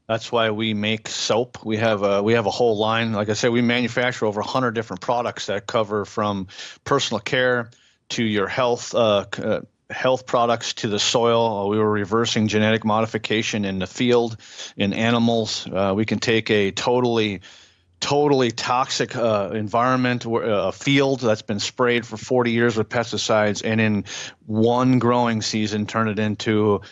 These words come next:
a nutrient-dense growing medium, and you can raise organic, uh, produce on it.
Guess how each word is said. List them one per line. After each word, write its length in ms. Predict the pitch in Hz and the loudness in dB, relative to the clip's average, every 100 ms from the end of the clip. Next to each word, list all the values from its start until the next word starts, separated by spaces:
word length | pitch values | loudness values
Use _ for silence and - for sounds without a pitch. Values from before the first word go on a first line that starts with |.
| _ | _
a 340 | 104 101 98 87 | 0 2 0 0
nutrient-dense 1300 | 98 113 117 - 117 110 98 107 104 104 - - - - 101 | 2 2 2 2 2 2 0 0 0 0 -2 -4 -8 -20 -14
growing 580 | 110 104 101 110 107 98 | -6 0 2 4 2 2
medium, 580 | 101 98 98 95 90 - - _ _ | 2 2 0 0 -2 -8 -20 _ _
and 380 | 101 98 95 95 | 0 2 2 2
you 180 | 104 110 | 2 2
can 260 | 98 95 | 2 2
raise 300 | 92 104 98 | 4 4 4
organic, 540 | 92 87 92 98 95 90 _ _ _ _ _ _ _ - | 0 -4 0 2 2 -4 _ _ _ _ _ _ _ -2
uh, 260 | 90 82 80 - _ | -2 -2 -8 -14 _
produce 500 | - 107 98 92 - | -2 0 2 0 -2
on 160 | 80 78 | -4 -8
it. 120 | 76 | -10